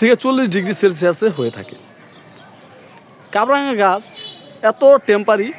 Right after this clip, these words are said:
পছন্দ করে না। রোদের আলো যদি কম হয় তাহলে কাবরাঙা গাছের ফুল থেকে ফলে পরিণত হয়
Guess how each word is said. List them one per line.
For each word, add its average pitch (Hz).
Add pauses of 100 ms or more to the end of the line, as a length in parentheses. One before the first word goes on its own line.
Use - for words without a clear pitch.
পছন্দ 135
করে 92
না। - (1500)
রোদের 247
আলো 208 (120)
যদি 196
কম 214 (340)
হয় 156 (200)
তাহলে 175
কাবরাঙা 185
গাছের 160 (760)
ফুল 262
থেকে 208 (120)
ফলে 208 (920)
পরিণত 262
হয় 160